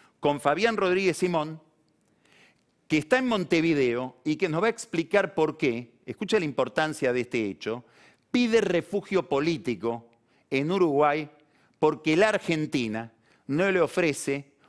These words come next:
un sistema judicial idóneo para defenderse de esta persecución.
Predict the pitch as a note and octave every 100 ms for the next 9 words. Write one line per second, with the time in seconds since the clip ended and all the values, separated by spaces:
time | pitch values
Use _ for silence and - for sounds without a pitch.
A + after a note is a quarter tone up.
0 | _ F3 F3+ - D3 F#3 F#3+ E3 D3+ B2+
1 | B2 - E3 D#3 D3 D#3+ D3+ D3 D3+ D3+
2 | - _ - C3+ C#3 C#3+ - C#3+ D3 F3
3 | - C#3+ D3+ C#3+ A#2 A#2+ A#2 F#2 G2 -
4 | D2+ C2+